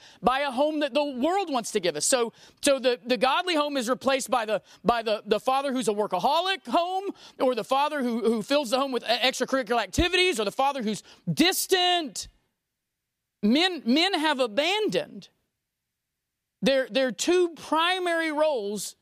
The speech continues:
in the education of the home. Men have abandoned that it is their job to bathe their wives in the water of the word. They've left their wives to either bathe themselves or to be bathed by someone else.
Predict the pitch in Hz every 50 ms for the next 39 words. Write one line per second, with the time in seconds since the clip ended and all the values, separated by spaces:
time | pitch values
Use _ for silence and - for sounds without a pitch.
0 | _ _ _ - 285 294 294 285 269 294 269 285 - - 277 294 240 - - 277
1 | 226 233 254 254 277 240 165 127 - _ _ _ _ _ _ _ _ _ _ _
2 | _ _ _ - 202 233 285 311 302 294 262 262 208 220 269 294 330 359 339 330
3 | 330 349 403 359 - - _ _ _ _ _ _ _ - 233 247 247 269 254 240
4 | 202 160 160 240 277 339 392 370 220 220 294 269 269 285 302 302 - - 269 202
5 | 165 262 269 294 311 302 226 185 262 254 254 240 233 240 214 190 180 185 170 160
6 | 202 196 190 190 196 196 196 190 185 180 165 156 170 160 151 139 135 - - _
7 | _ _ _ _ _ _ _ _ _ _ _ _ _ _ _ _ _ _ _ _
8 | _ - 220 214 185 196 226 262 294 - - 311 302 285 262 254 262 294 311 294
9 | 233 - 240 214 190 180 160 165 208 240 285 294 254 226 285 269 240 - 277 277
10 | 294 330 381 415 392 330 - - - _ _ _ _ _ - - 208 - - 190
11 | 170 143 202 240 294 339 311 294 294 311 311 311 - 330 330 330 330 320 311 320
12 | 349 403 427 - - - - - -